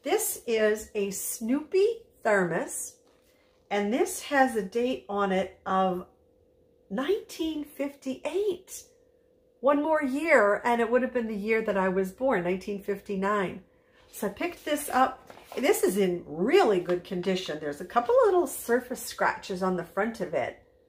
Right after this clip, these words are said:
but I mean, goodness gracious, if I told you how many surface scratches I had on me,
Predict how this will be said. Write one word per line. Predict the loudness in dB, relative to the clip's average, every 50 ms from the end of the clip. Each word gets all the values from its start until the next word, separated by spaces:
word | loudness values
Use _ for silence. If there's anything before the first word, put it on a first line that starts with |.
| _ _ _ _ _ -2
but | 0 2
I | 2 0
mean, | 0 -2 -6 -4
goodness | -4 -2 -2 -2 -4 -6 -8 -12
gracious, | -16 -16 -16 -8 -4 0 2 2 2 2 -2 -4 -6 -8 -8 -10
if | -6 -4
I | -4 -4
told | -2 -2 -2 -2 -2 -2
you | -4 -4
how | -4 -4
many | -4 -8
surface | -10 -6 -4 -4 -2 -2 -4 -6
scratches | -8 -4 0 0 0 0 -2 -6 -8 -6
I | -4 -4 -2
had | -2 -2 -2 0
on | 0 0 0 0 2
me, | 4 4 6 6 4 2 0